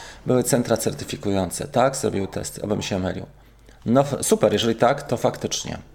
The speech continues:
Luty, marne szanse. Czy Mariusz twierdzi, że jednak byłoby to później?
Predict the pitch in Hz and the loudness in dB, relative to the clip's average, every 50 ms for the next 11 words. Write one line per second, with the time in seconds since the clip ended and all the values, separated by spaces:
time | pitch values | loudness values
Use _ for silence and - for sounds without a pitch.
0 | - - - - - - - - - - - - - - - - - - - - | -20 -20 -20 -20 -20 -20 -20 -20 -20 -20 -20 -20 -20 -20 -20 -20 -20 -20 -20 -20
1 | - - - - - - - - - - - - - - - - - - - - | -20 -20 -20 -20 -18 -18 -18 -18 -20 -20 -20 -20 -20 -20 -20 -20 -20 -20 -20 -20
2 | - - - - - - - - - - - - - - - - - - - - | -20 -20 -20 -20 -20 -20 -20 -20 -20 -20 -20 -20 -20 -20 -20 -20 -20 -20 -20 -20
3 | - - - - - - - - - - - 123 131 143 143 151 147 135 127 123 | -20 -16 -12 -8 -4 -2 -2 -2 0 2 4 6 6 6 6 6 6 6 6 4
4 | 113 120 120 - - 123 120 107 107 - 95 85 - - 135 123 117 120 131 147 | 4 4 2 4 4 4 4 4 2 0 -2 -2 0 4 6 6 8 8 8 6
5 | 156 147 - - 143 123 110 123 117 127 123 123 127 127 113 113 123 120 120 120 | 4 2 2 2 2 2 2 2 2 4 4 6 6 4 4 4 4 4 4 2
6 | - - 110 113 117 104 113 - - 107 - - 131 123 113 - - 92 87 80 | 0 0 2 4 4 4 2 0 -2 0 2 2 2 2 2 0 -2 -4 -4 -6
7 | - | -6